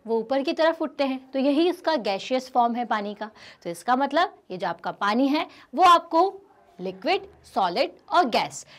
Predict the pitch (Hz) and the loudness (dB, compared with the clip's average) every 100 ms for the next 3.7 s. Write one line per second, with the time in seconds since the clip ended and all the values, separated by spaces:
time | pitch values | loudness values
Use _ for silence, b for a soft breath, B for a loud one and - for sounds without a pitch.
0 | B 349 359 381 311 370 - 185 170 247 | B 2 4 6 4 2 -2 -10 -6 -2
1 | 269 185 151 170 165 b b 180 180 - | 0 0 -4 -10 -14 b b -10 -6 0
2 | 175 - 226 220 214 269 - - 190 185 | 0 0 -6 -4 2 4 2 0 -4 -2
3 | 254 240 220 190 160 226 440 | -2 -2 0 -2 -2 -2 -2